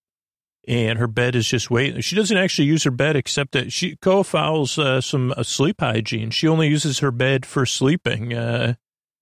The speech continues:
and ba-, bathing herself. Uh, oh, but what was I saying? Whatever's keeping you awake. It could be a dog bathing or a cat bathing. I've heard that. You know,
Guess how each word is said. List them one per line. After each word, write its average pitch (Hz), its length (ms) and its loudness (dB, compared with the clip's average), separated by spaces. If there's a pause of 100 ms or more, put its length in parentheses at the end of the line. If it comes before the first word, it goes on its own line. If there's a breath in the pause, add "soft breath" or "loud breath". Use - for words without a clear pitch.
(120)
and 127 640 -4
ba-, 143 400 2
bathing 135 380 2
herself. 117 580 -2
Uh, 120 360 0 (1000)
oh, 160 100 -2
but 151 140 0
what 170 160 4
was 165 140 2
I - 20 2
saying? 135 280 0
Whatever's 226 380 0
keeping 208 300 0
you 175 80 4
awake. 180 260 4
It 151 140 -2
could 196 160 2
be 175 100 4
a 156 60 4
dog 156 380 2
bathing 123 540 0
or 127 180 2
a 120 40 0
cat 170 360 0
bathing. 117 480 0
I've 127 100 0
heard 165 220 2
that. 127 160 0
You 147 80 0
know, 127 160 0